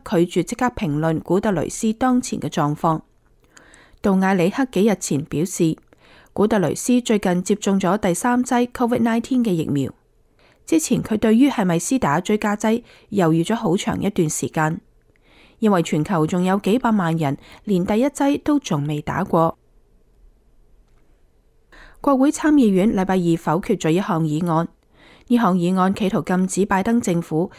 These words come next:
向沙特阿拉伯出售六點五億美金嘅武器，包括兩百八十枚A I M一百二十空對空導彈。投票結果係六十七票對三十票，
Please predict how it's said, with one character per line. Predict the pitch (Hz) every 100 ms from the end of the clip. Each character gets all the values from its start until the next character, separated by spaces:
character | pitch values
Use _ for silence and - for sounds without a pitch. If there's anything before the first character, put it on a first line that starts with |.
| - -
向 | 240
沙 | 233 - 277
特 | 220
阿 | 180 202
拉 | 226
伯 | 220 185 -
出 | 277
售 | - 180 165
六 | 175 -
點 | 185 233
五 | 175
億 | 226
美 | 185 156
金 | 156 208
嘅 | 208 170
武 | 147 151
器， | 185 160 - _ - - - -
包 | 247
括 | 226 208
兩 | 160 170 202
百 | -
八 | 190
十 | 180 185
枚 | 156 143 139 -
A | - 262
I | 262 262
M | 262 254
一 | 254 285
百 | 247
二 | 165 165
十 | - 170
空 | - 262 254
對 | 175
空 | 175 214
導 | 214 160
彈。 | 147 135 196 - _ _ _ _ _ _ _ _
投 | - 196
票 | 214 269
結 | 262 277
果 | - 208
係 | 269 240
六 | 202
十 | - 180
七 | -
票 | 262 - 190
對 | 170 180
三 | 175 226 214
十 | 226
票， | - - 160